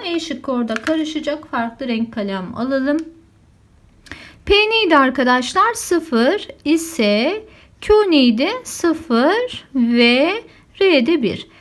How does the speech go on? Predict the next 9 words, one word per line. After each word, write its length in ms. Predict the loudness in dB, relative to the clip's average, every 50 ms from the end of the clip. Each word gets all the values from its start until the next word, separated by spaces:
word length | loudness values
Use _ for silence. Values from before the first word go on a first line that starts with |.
| _ _ _
Sıfır 640 | -16 -8 -2 -2 -2 0 2 4 4 4 4 4 4
ve 220 | 4 2 2 0 -4 -10 -18 -8 -2
bir 400 | 0 2 2 4 2 2 2 2
nedir? 320 | 2 2 2 2 0 0 -2
Sıfır. 480 | -6 -2 -2 -2 -2 0 -2 -2 0
Yani 360 | 2 2 2 4 2 2 2
burası 380 | 2 0 0 0 -2 -4 -6 -6
sıfır 360 | -4 -4 -4 -2 0 0 0
ise 560 | 0 0 -2 -2 -2 0 2 2 2 2 -2